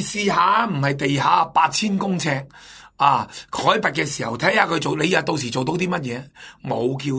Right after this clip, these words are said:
佢做啲乜嘢。阿 Johnny 話頭，隔離車死隻狗仔，你都埋望吓佢死咗未啊？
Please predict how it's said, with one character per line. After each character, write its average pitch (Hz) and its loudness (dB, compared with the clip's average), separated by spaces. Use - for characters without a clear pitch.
佢 117 -4
做 107 -10
啲 131 -4
乜 139 -8
嘢。 - -16
阿 139 -4
Johnny 170 -2
話 110 -6
頭， 90 -16
隔 196 4
離 127 0
車 208 2
死 170 0
隻 165 -2
狗 147 -2
仔， 160 -2
你 160 -2
都 165 -4
埋 120 -4
望 107 -6
吓 107 -2
佢 110 -6
死 117 -8
咗 117 -6
未 101 -10
啊？ 113 -10